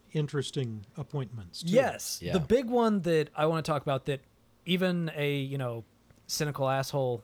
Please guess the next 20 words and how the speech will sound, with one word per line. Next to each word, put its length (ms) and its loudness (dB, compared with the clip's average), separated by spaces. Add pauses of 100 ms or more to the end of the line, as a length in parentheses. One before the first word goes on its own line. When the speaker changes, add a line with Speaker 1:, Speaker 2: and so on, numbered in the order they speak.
(120)
Speaker 2:
like 220 -6
me, 300 0 (300)
<laughs> 360 -2
um, 260 4 (220)
Speaker 3:
<laughs> 200 -4
Speaker 2:
is 220 4
actually 440 2
very 320 2
excited 400 0
about 360 -10 (340)
is, 440 0
uh, 560 -2 (100)
Jennifer 720 2 (540)
Granholm, 560 -2 (600)
um, 320 -2
who 240 -2
has 120 2
actually 680 -2 (240)
been 400 -2 (280)
in, 260 -4